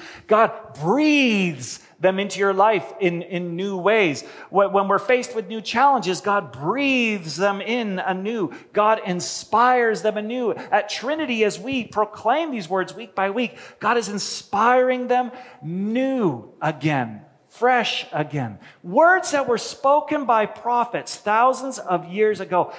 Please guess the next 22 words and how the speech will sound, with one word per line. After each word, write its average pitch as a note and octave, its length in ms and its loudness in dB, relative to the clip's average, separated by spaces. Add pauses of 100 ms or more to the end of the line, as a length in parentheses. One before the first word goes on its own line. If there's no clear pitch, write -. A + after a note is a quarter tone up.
(140)
have D#3 240 0
not G3 480 0 (240)
lost F3 580 0
their D#3+ 200 0
effect - 760 -2 (100)
on D3 240 0
us C#3 500 -2 (280)
today. A#2 480 -6 (680)
In G3+ 100 -2
fact, A3 220 4
I G#3+ 120 2
would B3 160 -4
say G3 180 0
that D#3 260 -2
some C#4+ 220 0
of D4+ 40 0
the B3+ 60 2
words F3+ 300 0
in D3 100 -4
here A#2+ 380 -8
have F#3+ 260 -2
been G#3+ 260 2